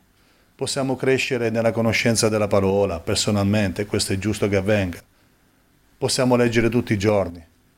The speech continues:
ma abbiamo bisogno dei nostri fratelli e delle nostre sorelle. Abbiamo bisogno per crescere, abbiamo bisogno affinché la nostra vita spirituale possa essere affinata. Ci sono cose che non vanno bene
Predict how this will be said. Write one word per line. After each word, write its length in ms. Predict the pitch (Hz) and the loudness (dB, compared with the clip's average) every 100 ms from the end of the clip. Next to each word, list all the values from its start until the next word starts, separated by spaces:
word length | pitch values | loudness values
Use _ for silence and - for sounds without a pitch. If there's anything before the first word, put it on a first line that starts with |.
| _ | _
ma 120 | - 117 | -8 -6
abbiamo 340 | 117 123 123 | -2 -2 -2
bisogno 600 | 113 120 151 160 165 147 | -2 0 2 2 2 2
dei 100 | 113 | 2
nostri 320 | 107 - 107 | -2 -6 -14
fratelli 680 | 98 107 120 131 135 143 143 _ _ _ - | -10 -6 -4 -4 -4 -6 -8 _ _ _ -12
e 120 | 113 | -8
delle 240 | 107 101 | -6 -4
nostre 640 | 101 113 123 - 123 131 127 _ | -2 -2 -2 -2 -2 -2 -6 _
sorelle. 680 | _ - 101 95 85 80 78 _ _ _ _ - | _ -12 -8 -8 -10 -14 -20 _ _ _ _ -12
Abbiamo 340 | 117 131 135 | -6 -2 -2
bisogno 400 | 135 139 160 156 | -2 -2 0 0
per 200 | 131 135 | 2 0
crescere, 560 | - 123 117 - 87 - _ _ _ _ - | 0 -2 -2 -2 -4 -6 _ _ _ _ -10
abbiamo 360 | 113 131 143 | -2 2 2
bisogno 340 | 139 135 170 156 | 0 -2 0 -2
affinché 360 | - 139 143 | -2 -4 -2
la 80 | 131 | -4
nostra 320 | 143 - 131 | -4 -2 -2
vita 340 | 123 165 123 104 | 0 0 0 0
spirituale 720 | - 117 107 127 127 95 95 | 0 -2 0 2 2 2 -2
possa 300 | 110 107 - | -2 0 2
essere 300 | 117 - 110 | 2 2 -2
affinata. 580 | 107 - 101 110 87 - _ _ _ _ _ | -2 -2 0 0 -2 -6 _ _ _ _ _
Ci 120 | 127 | -6
sono 220 | 156 151 | -2 0
cose 220 | 156 165 | 2 2
che 80 | 143 | 2
non 160 | 135 127 | 2 2
vanno 260 | 147 135 | 4 4
bene 520 | 123 123 98 95 98 | 2 0 0 -4 -6